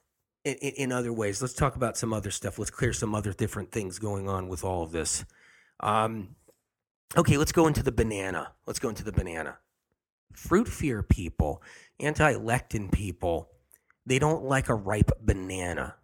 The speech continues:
because they don't like ripe bananas because of, because of sugar, because they're concerned about sugar. The only way to eat a banana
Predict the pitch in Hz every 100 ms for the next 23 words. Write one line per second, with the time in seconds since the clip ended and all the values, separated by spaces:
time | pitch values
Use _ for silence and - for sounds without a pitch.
0 | - 147 160 160 160 139 117 117 117 104
1 | 101 95 90 107 98 104 98 - - -
2 | 107 104 - - 131 113 82 73 107 107
3 | 107 - 101 110 104 90 85 - 87 85
4 | - - - - _ _ _ 147 147 151
5 | 160 220 226 165 156 143 - 135 135 101
6 | 104 90 82 76